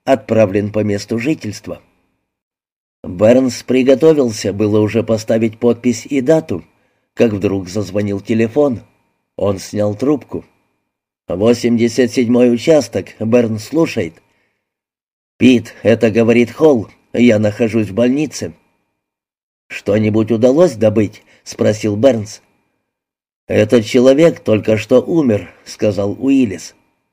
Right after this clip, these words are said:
"А он хоть что-нибудь успел сказать?" "Одно единственное слово, но он повторил его несколько раз". "И что же это за слово?" "Обивщик".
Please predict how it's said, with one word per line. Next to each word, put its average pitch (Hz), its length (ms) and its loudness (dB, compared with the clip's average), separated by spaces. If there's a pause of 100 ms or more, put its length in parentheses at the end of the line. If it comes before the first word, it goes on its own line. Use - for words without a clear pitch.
(680)
"А 95 160 2
он 101 140 2
хоть 104 220 0
что-нибудь 117 540 2
успел 151 360 2
сказать?" 107 560 -2 (920)
"Одно 110 440 2
единственное 117 880 2
слово, 123 540 2 (340)
но 120 280 2
он 104 160 0
повторил 107 500 -2
его 107 220 0
несколько 107 580 -4
раз". 139 300 -2 (840)
"И 107 200 2
что 151 300 2
же 110 120 0
это 101 220 -2
за 110 180 -2
слово?" 127 480 -2 (1120)
"Обивщик". 117 1080 -2